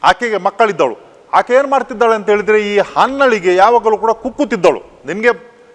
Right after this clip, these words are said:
ಮಕ್ಕಳಿಲ್ಲ, ಮಕ್ಕಳಿಲ್ಲ" ಅಂತ ಹೇಳಿಕೊಂಡು. ಕೇಳಿ ಕೇಳಿ ತುಂಬ ಬೇಸರವಾಯಿತು. ಒಂದು ದಿವಸ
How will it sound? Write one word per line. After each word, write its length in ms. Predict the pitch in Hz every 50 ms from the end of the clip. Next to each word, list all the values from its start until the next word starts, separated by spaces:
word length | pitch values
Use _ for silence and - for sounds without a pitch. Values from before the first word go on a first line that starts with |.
| - -
ಮಕ್ಕಳಿಲ್ಲ, 480 | 180 - - 220 208 185 170 170 196
ಮಕ್ಕಳಿಲ್ಲ" 460 | 208 175 175 - - 208 190 175 156
ಅಂತ 180 | 151 160 170 -
ಹೇಳಿಕೊಂಡು. 440 | 175 110 123 120 104 - 85 76 - _ _ _ _ _ _ _ _ _ _ _ _ _ _ _ _ _ _ _ _ -
ಕೇಳಿ 320 | 165 190 226 254 247 233
ಕೇಳಿ 220 | - - 214 220
ತುಂಬ 280 | 214 220 202 196 214 220
ಬೇಸರವಾಯಿತು. 640 | 214 165 185 190 185 - 156 127 107 92 - - - - _ _ _ _ _ _ _ _ _ _ _ _ _ _ _ -
ಒಂದು 280 | 120 160 196 208 240 196
ದಿವಸ 300 | 220 214 208 196 -